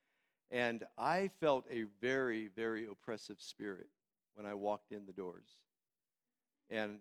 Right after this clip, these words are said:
I know this is the church. How many know that the devil shows up to church? Amen. He, he do show up. And he did it when Jesus was here, and he's gonna do it when you're here. Amen.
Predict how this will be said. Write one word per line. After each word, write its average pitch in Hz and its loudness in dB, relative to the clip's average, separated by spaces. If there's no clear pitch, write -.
I 131 0
know 180 0
this 117 -6
is 98 -20
the 104 -8
church. 120 -6
How 160 0
many 196 0
know 131 2
that 107 -6
the - -4
devil 110 0
shows 110 -4
up 113 -4
to - -20
church? - -4
Amen. 107 -2
He, 104 -14
he 113 -6
do 123 -2
show 143 -2
up. - -6
And 135 6
he 131 0
did 147 4
it 160 2
when 139 0
Jesus 143 2
was 127 -4
here, 143 -2
and 113 -10
he's 101 -10
gonna 120 -2
do 127 2
it 135 0
when 113 -4
you're 123 -4
here. 101 -10
Amen. 107 -6